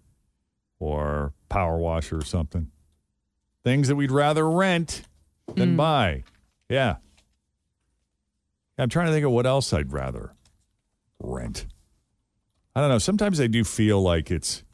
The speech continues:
Speaker 1: easier to just rent instead of own, depending on how the housing market is or the economy.
Speaker 2: Yeah.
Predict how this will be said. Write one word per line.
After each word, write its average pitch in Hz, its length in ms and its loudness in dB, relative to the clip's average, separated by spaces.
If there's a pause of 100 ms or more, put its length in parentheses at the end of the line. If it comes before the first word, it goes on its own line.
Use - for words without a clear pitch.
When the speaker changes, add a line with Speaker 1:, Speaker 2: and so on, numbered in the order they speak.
(640)
Speaker 1:
easier 95 680 2
to 90 220 -2
just 85 360 -2
rent 80 720 -4
instead 90 380 -2
of 85 120 -2
own, 90 260 2
depending 92 380 2
on 85 200 2
how 90 300 2
the 80 120 0
housing 95 400 4
market 90 360 2
is 87 300 2
or 90 60 0
the 82 160 0
economy. 80 600 -2
Speaker 2:
Yeah. 101 280 -4